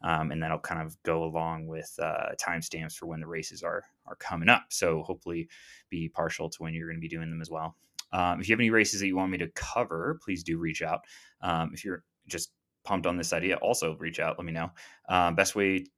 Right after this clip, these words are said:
is probably through Instagram. I'll include the link in the show notes. So, uh, normally I publish these episodes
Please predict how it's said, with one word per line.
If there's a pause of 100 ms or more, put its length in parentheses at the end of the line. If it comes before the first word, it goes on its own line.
is
probably
through
Instagram.
I'll
include
the
link
in
the
show
notes.
So,
uh,
normally
I
publish
these (480)
episodes